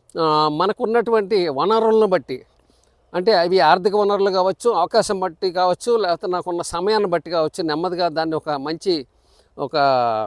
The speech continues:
ఆ, మోడల్ వ్యవసాయ క్షేత్రంగా దాన్ని రూపుదిద్దాలనేది నా కోరిక అండి. కాలక్రమేణా నెమ్మదిగా అలాగా తీసుకొచ్చే ప్రయత్నం చేస్తాను. మీరు, మీలో ఉన్న చాలామందికి మీ, అయితే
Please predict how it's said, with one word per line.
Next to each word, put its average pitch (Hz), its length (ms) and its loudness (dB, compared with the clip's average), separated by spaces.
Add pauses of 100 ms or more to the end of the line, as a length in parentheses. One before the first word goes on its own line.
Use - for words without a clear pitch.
(440)
ఆ, 120 600 -4
మోడల్ 220 380 2
వ్యవసాయ 208 460 2
క్షేత్రంగా 180 580 -4
దాన్ని 156 280 -6
రూపుదిద్దాలనేది 147 880 -6
నా 196 120 -6
కోరిక 143 340 -6
అండి. 147 300 -6 (360)
కాలక్రమేణా 175 560 0
నెమ్మదిగా 151 360 -4
అలాగా 139 460 -2 (460)
తీసుకొచ్చే 147 380 -6
ప్రయత్నం 139 340 -4
చేస్తాను. 151 520 -4 (400)
మీరు, 156 640 0 (560)
మీలో 185 300 2
ఉన్న 185 400 -2 (100)
చాలామందికి 175 400 -2
మీ, 170 320 -2 (160)
అయితే 214 440 2